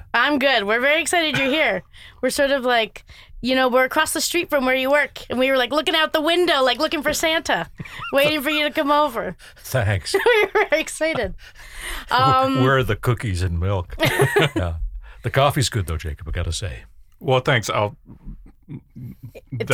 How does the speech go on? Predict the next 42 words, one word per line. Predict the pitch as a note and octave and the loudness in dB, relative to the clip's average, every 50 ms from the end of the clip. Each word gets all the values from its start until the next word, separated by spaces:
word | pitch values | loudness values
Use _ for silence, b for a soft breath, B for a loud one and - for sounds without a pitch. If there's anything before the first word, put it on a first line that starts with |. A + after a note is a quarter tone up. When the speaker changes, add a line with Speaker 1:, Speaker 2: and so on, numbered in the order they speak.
| A#2 B2+ | 4 4
Speaker 1:
all | A#2+ | 6
the | C3 | 4
Speaker 3:
Village | C3+ B2 A#2 C4+ | 4 6 6 4
Speaker 1:
Keurig | - | 4
Speaker 3:
Sound, | - A#2 G#2+ G2+ | 4 4 4 4
Speaker 1:
people. | - - - - - - | 2 2 2 2 2 2
Speaker 3:
but | - C#3 | 2 2
yeah, | C#3 C3+ C#3 | 2 4 4
yeah, | C#3+ C#3 C3+ C3+ | 4 4 4 4
the | A#2+ B2+ A#2 | 4 4 2
Tassimo | - - C#3+ C3+ A#2 - C#3 B2+ B2 - | 2 2 2 2 2 2 2 2 2 0
people, | D3 B2 B2 B2 B2 | 0 -2 -2 0 0
I | B2+ | 0
think. | B2+ D#3+ C#3 - | 2 2 0 0
Speaker 1:
<laughs> | - - - - - - - - D3+ - - | -2 -4 -4 -6 -6 -4 -4 -2 0 2 2
Speaker 3:
But, | D#3+ D3 - - - E3+ - - - - C#3 - - - D#3 - | 2 2 0 -2 -2 -4 -4 -4 -4 -4 -4 -4 -4 -4 -4 -4
<laughs> | - - - - - - B B B B B B | -6 -12 -20 -20 -20 -20 B B B B B B
so | B - - - A3 G#3+ G#3 G3+ - | B -8 -4 0 2 2 2 2 0
I, | B2+ D#3+ F3 - - | -2 -4 -4 -4 0
I | - F3 F3+ | 0 2 2
d-, | F#3+ G3+ | 2 2
I | - F3 F3 F#3+ | 4 4 4 4
don't | G3+ G3+ G3+ | 4 4 4
even | F3 F3+ E3+ | 2 2 4
know | D#3 C#3 | 4 4
where | C3 B2 | 4 4
to | G2+ | 2
begin, | G#2 G2 G2+ F#2 E2 | 0 -2 -2 -2 0
but | E2 B2 B2 A#2+ A2+ - - _ _ _ | 2 4 4 4 4 2 -4 _ _ _
one | - A#2+ A2+ B2+ C#3+ D#3+ F3 D3 | -10 -4 0 2 2 2 2 0
thing | - D#3 C3+ C3 A#2 | 0 0 0 0 2
that | A2 A2 G#2+ G#2 - - _ _ _ _ _ _ _ _ _ _ - - - - | 2 2 2 0 -2 -6 _ _ _ _ _ _ _ _ _ _ -20 -20 -16 -10
is | - - A#2 G2+ G#2+ | -6 -4 -4 -2 -2
of | - - G#2+ - | -2 -4 -2 0
note | G#2+ G#2 G#2 A#2+ F3+ - - - - - | 0 2 2 2 2 0 -4 -12 -12 -6
is | - A#2+ A2+ G#2+ G#2 - | -2 -2 -2 -2 -2 0
that | A2+ G#2+ G#2+ G#2 G#2 G#2+ - - - - | 2 2 4 4 2 0 -2 -4 -8 -6
your | - D3 F3 G3+ - - - _ | -2 0 0 0 0 -2 -6 _
career | - - B2 A#2+ A2 G2+ G#2 A2+ - - | -6 -2 0 2 2 2 2 0 -4 -4
goes | B2 A2+ F#2+ F2 | -2 0 0 0
back | - F#2+ F2 - | -2 -4 -4 -4
decades, | - F2+ F2+ - - A#2 C3 - - - - - | -6 -6 -6 -4 -6 -6 -6 -6 -8 -10 -12 -14